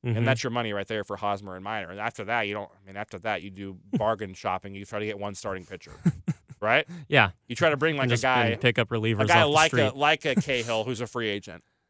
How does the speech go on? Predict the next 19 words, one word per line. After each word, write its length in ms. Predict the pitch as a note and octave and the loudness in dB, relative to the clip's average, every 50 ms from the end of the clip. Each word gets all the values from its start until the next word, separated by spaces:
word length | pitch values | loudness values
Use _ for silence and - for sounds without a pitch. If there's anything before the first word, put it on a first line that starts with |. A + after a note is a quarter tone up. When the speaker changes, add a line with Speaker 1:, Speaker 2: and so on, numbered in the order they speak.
| _ _ - | _ _ 2
Speaker 2:
Probably 180 | D3+ D#3 D#3 | 4 4 4
can't 160 | - - C#3+ | 4 2 -2
afford 260 | B2+ A2+ - B2+ A#2 G2 | -2 0 -2 -2 -2 0
Vargas. 400 | G2+ G2+ G#2+ F#2 C#2+ E2+ - - | 0 0 0 0 -2 -10 -2 0
Now, 100 | B2 A#2+ | 0 0
if 60 | A#2+ | 0
you 80 | C3 | -2
can't 200 | - - F#3 F#3+ | 0 0 0 2
get 140 | F#3 F3 - | 0 -4 0
Hosmer, 540 | C3 D3+ D3+ D#3+ E3+ E3+ F3+ F#3+ G3 G#3 G3+ _ _ _ _ _ _ _ | 4 6 6 6 4 2 2 2 2 0 -2 _ _ _ _ _ _ _
you 80 | C3+ C3+ | -6 0
probably 260 | - E3+ D#3 D3+ D3 | 4 4 6 6 6
have 120 | D3 C3+ | 2 2
the 60 | B2 B2+ | 0 0
money 220 | B2 B2+ B2 B2 | -2 0 -2 -2
for 160 | A2+ B2 A#2 | -4 -4 -2
Vargas 420 | G2+ A#2 A2+ A#2 G#2 G#2+ G2+ - - | 2 2 2 2 0 -2 -6 -6 -8
and 80 | G2+ | -8
Miner. 360 | F#2+ F#2 F#2 F2+ C#2+ D2+ F#2 | -6 -6 -8 -8 -10 -16 -20